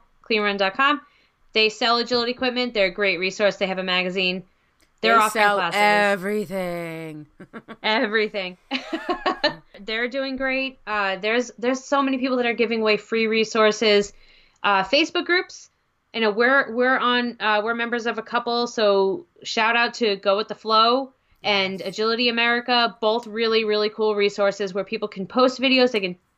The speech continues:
Speaker 1: just talk about agility. Even if you don't have, you know, all of the equipment, just thing, different things that you can get from other people that are also potentially in the same situation, just bounce ideas off each other, even just to talk about agility.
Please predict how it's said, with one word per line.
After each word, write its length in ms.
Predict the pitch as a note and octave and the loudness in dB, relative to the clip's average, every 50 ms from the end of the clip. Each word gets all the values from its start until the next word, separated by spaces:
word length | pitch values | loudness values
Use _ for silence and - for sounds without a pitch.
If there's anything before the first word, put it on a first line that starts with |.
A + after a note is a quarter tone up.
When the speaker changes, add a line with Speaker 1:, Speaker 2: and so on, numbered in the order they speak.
| _ | _
Speaker 1:
just 200 | - - G#3 - | -16 -16 -16 -16
talk 360 | - - - - C#4 C#4 C#4 D4 | -18 -6 2 4 4 4 4 2
about 220 | A#3+ B3+ A#3+ A3 | 2 0 0 0
agility. 560 | G#3+ F#3+ G3+ G3+ G3 G3 G3 F#3+ F3+ F3+ F#3 F3 - C5+ - - - - - - - - - B4 B4+ - - - - - - - B4 - - - - - - - | -2 -2 0 2 2 2 2 2 0 -2 -2 0 -2 -2 -2 -4 -10 -14 -16 -14 -8 -4 -4 -4 -4 -4 -8 -14 -16 -12 -8 -4 -2 -2 -4 -4 -8 -6 -2 0
Even 240 | C#4 D4 D#4+ D4+ | 2 4 4 4
if 140 | D4+ C#4 - | 4 4 2
you 160 | B3+ A#3 G3+ | 0 -2 0
don't 380 | - - A3 G#3 G#3+ A3 G3+ G3+ | 2 2 4 4 4 2 0 -4
have, 720 | - - G3 A#3 A3 G#3 G3+ G3+ G3 F#3+ F#3+ F#3 F#3+ G3 - _ _ - | -6 -6 -2 0 2 2 4 4 2 2 0 -2 -4 -10 -14 _ _ -8
you 80 | A3+ | -6
know, 80 | G3+ G3 | -4 -2
all 200 | G3 A3 A3+ A3+ | -2 -2 -2 -2
of 80 | G3+ | -2
the 60 | G3 F#3 | -4 -8
equipment, 640 | E3+ - - D4 E4+ E4 C#4+ D4 C#4+ C#4 C4+ B3 | -8 -8 -6 -4 -2 -2 0 2 2 2 2 0
just 180 | - C4 B3+ - _ - | -2 -4 -8 -8 _ -6
thing, 240 | - E4+ E4+ D#4+ C#4+ | -4 -2 -2 -2 -2
different 320 | E4 E4 - F4+ D#4+ C4+ - | -2 -2 -2 -2 -2 0 0
things 220 | C#4 C4 C4 - | 2 2 2 0
that 80 | B3 A#3 | 0 -2
you 120 | A3+ A3 | -2 -4
can 240 | - A3+ A3 G3+ F#3 | -4 -4 -6 -4 -2
get 420 | G3+ G3 F#3 F#3 F#3 F3+ - - | 0 2 2 2 2 0 -4 -8
from 280 | - - A3 G3+ F#3+ - | -8 -4 -4 -4 -2 2
other 240 | F3+ G3 F#3+ F#3+ F#3 | 2 2 2 2 0
people 320 | F#3 - G3 F#3 G3 F#3+ | -2 -6 -8 -4 -4 -2
that 140 | F3 F#3 F3 | -2 0 0
are 180 | F3 E3+ E3 A#2 | 0 0 2 2
also 340 | F3 F#3 F3+ F3+ G3+ F#3+ F3 | 2 2 0 0 0 0 0
potentially 440 | F#3 F3 F#3 F3 E3+ - F3 E3+ | -2 -6 -6 -6 -6 -4 -2 -4
in 40 | E3 | -4
the 60 | D#3+ | -4
same 220 | D#3 - E3 D#3+ D3+ | -4 -4 -4 -4 -4
situation, 640 | - D#3+ - G#3 A#3 C#4 D4 C#4+ C4 - C#4+ B3+ | -6 -6 -2 0 2 2 2 2 2 2 2 2
just 220 | A#3+ A3 - _ - | 2 0 -4 _ -2
bounce 280 | A3 G#3+ G#3 G3+ - | 0 0 0 0 0
ideas 320 | G#3+ G3 F#3+ G3 F#3+ F3+ F#3+ | -2 -2 0 0 0 0 0
off 120 | F3+ F3 | -2 -4
each 120 | F#3 - | -4 -2
other, 160 | F#3 G3 G3 - | 0 0 0 2
even 240 | C#4+ D#4 F4 F4 | 2 2 2 2
just 140 | E4+ E4+ - | 2 2 0
to 80 | G4 F#4+ | 0 -2
talk 520 | - - - - - - D4 D4+ D4+ D4+ | -2 -6 -18 -10 -2 2 2 4 4 4
about 240 | D4+ C4 C#4 B3+ B3+ | 2 2 2 2 2
agility. 540 | B3+ A3+ A3 A3+ G#3+ G#3 F#3+ F3 C3 A2+ | 2 0 0 -2 -2 -2 -2 -4 -6 -10